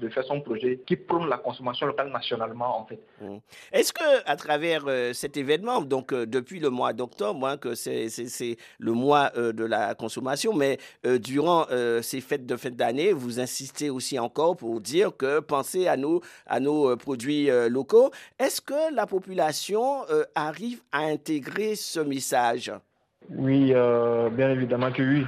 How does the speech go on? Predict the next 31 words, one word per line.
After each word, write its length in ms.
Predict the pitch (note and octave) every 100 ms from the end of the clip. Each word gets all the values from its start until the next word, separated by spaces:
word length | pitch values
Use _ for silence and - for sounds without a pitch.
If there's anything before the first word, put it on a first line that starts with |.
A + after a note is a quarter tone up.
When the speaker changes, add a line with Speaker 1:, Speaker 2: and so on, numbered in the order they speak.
| A#2+
Speaker 1:
bien 140 | A#2+
évidemment 380 | A#2 A2+ A#2 B2+
que 100 | C#3
oui. 260 | C3+ C3 A2+ - -
C'est 120 | -
un 140 | C#3 D#3
projet, 300 | D#3 B2 C3
je 80 | B2+
dirais 180 | B2
que 100 | C3+
c'est 120 | D3+ B2
un 120 | B2+
projet 280 | B2+ A2 A2+
vraiment 320 | A2 G#2+ A2
très 280 | - C3 A#2
important 400 | G#2+ G#2 G#2+ G#2+
parce 180 | - -
que 80 | A#2
quoi, 220 | A2+ G#2 - - -
on 120 | A2+
a 100 | A2
remarqué 400 | A2+ A2+ A2+ C#3+
que 80 | C3
ça 180 | D3+ C#3+
touche 140 | D3 C#3
beaucoup 240 | A2 B2+
de 80 | B2
personnes 240 | A2 A#2
parce 140 | A#2 A2
que 60 |
déjà, 400 | C#3+ B2 C#3+ A3+